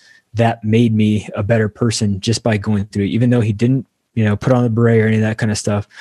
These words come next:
you're still successful in all the things that you do because you learn from those experiences, just like you were saying, and you put yourself out there and continuing to grow. And you need to be around,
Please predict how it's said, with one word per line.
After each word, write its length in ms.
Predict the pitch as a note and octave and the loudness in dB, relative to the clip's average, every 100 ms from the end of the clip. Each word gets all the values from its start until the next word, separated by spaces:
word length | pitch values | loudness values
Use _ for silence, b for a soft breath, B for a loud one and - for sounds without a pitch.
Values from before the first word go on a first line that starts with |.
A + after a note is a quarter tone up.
| B B - | B B -4
you're 80 | |
still 220 | G#2+ - A#2+ | -2 0 0
successful 800 | G#2+ - - A#2+ - A2+ G#2 - _ _ | -2 -4 -2 -2 0 0 0 -4 _ _
in 280 | G#2+ G#2 G#2 | -2 0 0
all 220 | - A2+ | 0 0
the 60 | A2 | 0
things 320 | - A2+ G#2+ | 0 0 2
that 160 | G#2+ G2+ | 0 0
you 180 | G#2 G2 | 0 0
do 240 | G#2+ G#2 | 2 0
because 320 | G2+ - G2 | -2 -4 -2
you 80 | G#2 | 0
learn 260 | F#2+ G#2+ G#2+ | 2 2 2
from 160 | A2+ | 2
those 160 | G#2+ G#2 | 2 2
experiences, 560 | G2+ - A2 G2+ G2+ | -2 -2 0 0 -4
just 240 | F#2 A2 - | -2 -2 0
like 180 | G2 - | -2 0
you 60 | |
were 80 | G#2 | 0
saying, 320 | - G#2+ G#2 | 2 0 0
and 100 | E2+ | -2
you 80 | F#2+ | -6
put 220 | - A#2 | -2 -2
yourself 420 | F#2 G#2+ A#2 G#2 - B B B - | -2 -2 -2 -2 -6 B B B -4
out 220 | G#2 - | -4 0
there 180 | G#2+ G#2 | 0 0
and 180 | G2+ G2 | -2 -4
continuing 500 | G2+ - A2+ A2 F#2+ | -4 -2 2 2 2
to 80 | |
grow. 460 | F2+ G#2 G#2 G2 - B B B - | 0 2 2 2 -4 B B B -4
And 360 | G2 G2 F#2+ F#2+ | 0 2 0 0
you 140 | G#2 | 0
need 120 | G#2 G2 | 2 2
to 60 | |
be 160 | F#2 G#2+ | 2 2
around, 380 | G2+ G#2 G#2 | 2 0 0